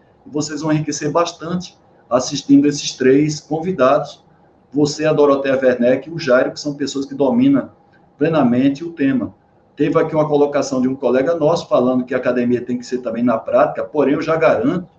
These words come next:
conheço os acadêmicos da, da Academia Brasileira de Qualidade, todos eles se formaram na teoria e na prática.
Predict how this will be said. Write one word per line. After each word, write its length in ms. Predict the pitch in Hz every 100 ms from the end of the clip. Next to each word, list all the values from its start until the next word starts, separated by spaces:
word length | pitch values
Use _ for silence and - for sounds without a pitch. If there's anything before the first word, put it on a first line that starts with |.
| _ _ _ _ 113
conheço 420 | 139 135 147 -
os 80 | 127
acadêmicos 600 | 151 156 - 131 156 135
da, 240 | 113 113
da 120 | 104
Academia 480 | 104 117 110 104 110
Brasileira 320 | 107 101 101
de 60 | 98
Qualidade, 380 | 110 - 127 123 -
todos 360 | 190 190 131
eles 560 | 120 147 180 - - _
se 200 | - 170 170
formaram 480 | 165 135 131 123
na 200 | 117 117
teoria 800 | 110 - 202 170 131 147 196 220 170
e 100 | 190
na 120 | 170
prática. 460 | - 113 - -